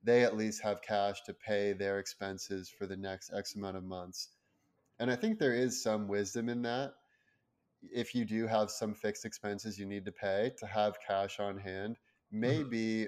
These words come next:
Speaker 1: a relatively smart thing to do. But the main,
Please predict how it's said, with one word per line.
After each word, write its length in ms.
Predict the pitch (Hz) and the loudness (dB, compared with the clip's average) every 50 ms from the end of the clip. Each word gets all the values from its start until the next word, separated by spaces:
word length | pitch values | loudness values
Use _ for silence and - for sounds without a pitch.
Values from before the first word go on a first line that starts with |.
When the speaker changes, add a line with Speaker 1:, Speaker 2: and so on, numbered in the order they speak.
| - | -2
Speaker 1:
a 160 | 104 107 101 98 | -2 -2 -2 0
relatively 480 | 95 104 104 104 101 - 107 101 104 | 0 2 2 2 0 -2 -4 -6 -6
smart 340 | 101 - - 104 101 95 - | -6 -4 -4 -4 -4 -4 -4
thing 140 | - 104 98 | -6 -6 -6
to 60 | 98 | -6
do. 360 | 92 92 92 95 101 117 135 - _ _ _ - - _ _ _ _ _ _ - | -6 -6 -4 -2 -2 -2 -4 -6 _ _ _ -20 -20 _ _ _ _ _ _ 0
But 160 | 123 117 - | 0 0 2
the 60 | 117 | 0
main, 360 | 113 110 123 156 190 175 131 | 0 2 2 2 2 0 0